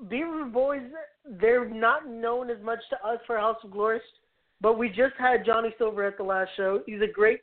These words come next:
technical guy. This match, I see, I'm actually gonna go with E Y F B O on this one, just because the Funky Monkey, Mike Drastic, these guys put it all on the out there. They're two guys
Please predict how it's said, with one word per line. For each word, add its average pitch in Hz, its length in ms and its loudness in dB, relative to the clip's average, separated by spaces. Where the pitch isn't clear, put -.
technical 208 400 -2
guy. 185 280 4
This 220 220 2
match, 240 260 2
I 220 200 -4
see, 226 380 -4
I'm 277 120 0
actually 330 300 0
gonna 269 180 -4
go 262 200 4
with 247 140 -2
E 247 100 -8
Y 240 180 2
F 233 120 -6
B 226 160 -2
O 226 80 2
on 214 120 -4
this 208 180 -8
one, 180 200 -10
just 220 200 0
because 220 300 -2
the 196 160 -6
Funky 233 340 0
Monkey, 214 460 0
Mike 208 340 -2
Drastic, 214 480 2
these 220 300 -4
guys 214 360 4
put 240 140 4
it 240 100 4
all 226 240 -2
on 226 120 -6
the 220 120 -4
out 202 260 -4
there. 202 300 -4
They're 214 320 -4
two 247 120 -6
guys 240 240 6